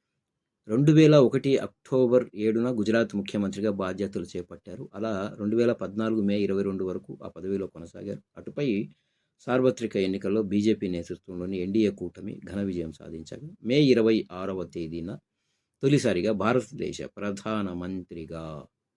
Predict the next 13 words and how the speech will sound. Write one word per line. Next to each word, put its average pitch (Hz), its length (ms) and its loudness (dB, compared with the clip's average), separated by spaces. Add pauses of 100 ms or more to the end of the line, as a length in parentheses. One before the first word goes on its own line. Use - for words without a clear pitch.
(180)
ప్రమాణం 65 340 -16 (100)
చేశారు. - 260 -20 (1080)
అలా 120 500 0 (520)
పదకొండేళ్లకు 151 680 6
పైబడి 131 540 4 (100)
మూడు 120 260 4
పర్యాయాలు 107 640 2
వరుసగా 117 600 2
ఆయన 101 180 0
ఆ 95 200 -8
పదవిలో 95 440 -8
కొనసాగుతూ 95 560 -10
ఉన్నారు. 78 320 -16